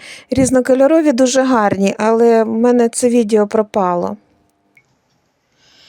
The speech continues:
І ще мені дуже сподобалось, дуже сподобалось, е, такий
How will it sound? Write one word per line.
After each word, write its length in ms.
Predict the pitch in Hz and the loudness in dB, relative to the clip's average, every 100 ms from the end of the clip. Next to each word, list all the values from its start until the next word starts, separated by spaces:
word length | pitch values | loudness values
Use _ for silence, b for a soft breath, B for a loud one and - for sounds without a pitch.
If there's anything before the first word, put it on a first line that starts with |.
| b - | b -12
І 140 | 262 | -6
ще 480 | 240 - - 381 415 | -4 -4 -4 -4 -2
мені 260 | 359 294 | -6 -8
дуже 400 | 254 254 262 233 | -10 -10 -10 -10
сподобалось, 960 | 240 - 233 208 226 196 196 190 190 196 | -14 -12 -12 -8 -8 -8 -12 -14 -16 -18
дуже 480 | 190 269 277 240 226 | -18 -14 -12 -12 -16
сподобалось, 1000 | - 220 196 196 185 180 180 185 - _ b b b b b b b - | -18 -18 -16 -12 -12 -12 -14 -16 -20 _ b b b b b b b -20
е, 240 | 202 202 208 | -16 -16 -14
такий 600 | 233 233 285 285 269 - | -12 -12 -8 -10 -10 -14